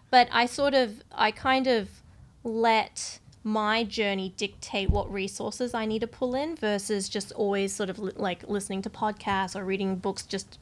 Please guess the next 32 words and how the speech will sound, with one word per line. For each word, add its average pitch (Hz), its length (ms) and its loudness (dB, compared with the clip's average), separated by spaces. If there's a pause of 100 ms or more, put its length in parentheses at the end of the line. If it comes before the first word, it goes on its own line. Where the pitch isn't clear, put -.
kind 190 220 -8
of 208 80 -10
aimlessly. 214 400 0
I 240 80 6
kind 240 240 4
of 226 40 4
need 233 260 6
to 247 100 -2
be 202 100 -2
tailored 202 460 -2
right 196 180 2
now 208 360 2 (280)
to 202 360 4
what's 208 320 -2
the 226 120 -2
challenge 190 440 -2
that 190 120 -2
I'm 196 140 -6
facing, 262 560 -4
and 214 100 0
then 190 100 -2
I 185 80 -4
pull 196 220 -6
in 180 140 -4
resources 196 540 -8
there. 226 380 -4 (520)
Um, 208 340 2
and 262 160 4
then, 254 400 4 (640)
you 240 140 0
know, 202 180 0
having 220 640 0